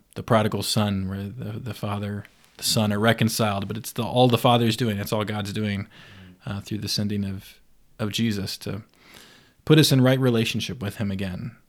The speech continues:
which, uh, you know, we, we talked at the beginning of this week about believing that we're loved so that we can love others. And this text is so rich for that. I mean, every one of these words, whether it's just taking to heart that we were enemies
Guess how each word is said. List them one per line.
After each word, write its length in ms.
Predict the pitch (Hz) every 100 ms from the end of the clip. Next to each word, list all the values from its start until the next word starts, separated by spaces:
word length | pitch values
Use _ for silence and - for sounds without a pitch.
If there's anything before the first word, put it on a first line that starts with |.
| _
which, 340 | 123 107 - -
uh, 60 | 120 90
you 200 | 127 117
know, 200 | 110 104 - - -
we, 140 | 143
we 120 | 147 156
talked 440 | 160 143 - - - _ -
at 120 | 107
the 80 | 110
beginning 200 | 110 107
of 40 |
this 180 | 98 -
week 200 | 117 110
about 320 | 95 98 98 - - - - - - _ - 117 120
believing 420 | 110 113 117 110 104
that 140 | 95
we're 140 | 107 107
loved 360 | 101 95 95
so 160 | - 92
that 80 | 92
we 80 |
can 180 | - 101
love 200 | 95 95
others. 560 | 110 101 95 98 - - _ - - _ _
And 200 | 117 110
this 200 | 135 -
text 380 | - 120 113 -
is 80 | -
so 440 | - - 139 113
rich 580 | 98 98 92 - - - _ _
for 180 | - 98
that. 220 | 95 87
I 60 | 107
mean, 160 | 110
every 180 | 110 113
one 200 | 110 113
of 100 | 101
these 220 | 95 90
words, 300 | 98 95 -
whether 180 | 110 98
it's 200 | 95 -
just 160 | - -
taking 220 | 104 104
to 80 | 98
heart 160 | 104 92
that 100 | 98
we 80 | 104
were 80 | 101
enemies 640 | 113 117 98 92 -